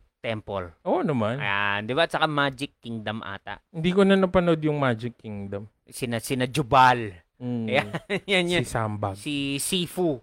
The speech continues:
Speaker 1: May, alam ko, may ganun pa ata eh. Tapos, ang crush ng bayan nito,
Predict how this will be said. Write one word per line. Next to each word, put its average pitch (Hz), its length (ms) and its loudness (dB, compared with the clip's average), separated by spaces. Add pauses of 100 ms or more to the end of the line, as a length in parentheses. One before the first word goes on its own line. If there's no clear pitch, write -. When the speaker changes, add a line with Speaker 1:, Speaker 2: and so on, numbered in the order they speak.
(160)
Speaker 1:
May, 151 260 -6
alam 190 180 0
ko, 220 140 -4
may 196 160 0
ganun 180 320 2
pa 165 260 2
ata 160 320 0
eh. 117 220 -4 (480)
Tapos, 147 960 2 (420)
ang 185 220 -2
crush - 340 0
ng 190 240 -2
bayan 151 600 8
nito, 147 240 -4